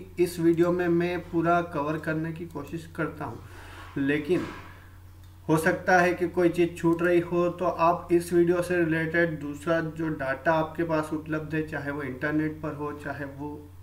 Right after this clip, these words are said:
किसी बुक में हो, उसको भी आपको रेगुलर पढ़ना है। वरना होगा ये कि आप एक बार वीडियो देखने के बाद भूल जाओगे और फिर पूरा आपका mind wash हो जाएगा। Application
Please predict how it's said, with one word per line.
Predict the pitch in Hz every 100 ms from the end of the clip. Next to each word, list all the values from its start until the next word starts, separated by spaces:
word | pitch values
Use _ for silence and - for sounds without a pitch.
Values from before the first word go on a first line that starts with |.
| - - -
किसी | 147 151
बुक | 131 147 151
में | 160 156
हो, | 147 151
उसको | 165 156 - 185
भी | 175 170
आपको | 143 - 165 165
रेगुलर | 139 139 151
पढ़ना | 151 147 123 120
है। | 110 - - - - - - - - - - - - - - -
वरना | 135 151
होगा | 151 156 165
ये | 170 170 165
कि | 175
आप | 156 160 - 156
एक | 156 156
बार | 175 175 - - 139
वीडियो | 151 160 165
देखने | 160 165 170
के | 170
बाद | 165 160 170
भूल | 143 165 180
जाओगे | 160 135 127 139 - - - - - -
और | 160
फिर | - 170 175 -
पूरा | 156 156
आपका | 160 156 - 165
mind | 147 143 156 - -
wash | 147 143 139
हो | -
जाएगा। | 113 107 - - - - - - - - - - - - - - - -
Application | 147 151 185 190 175 190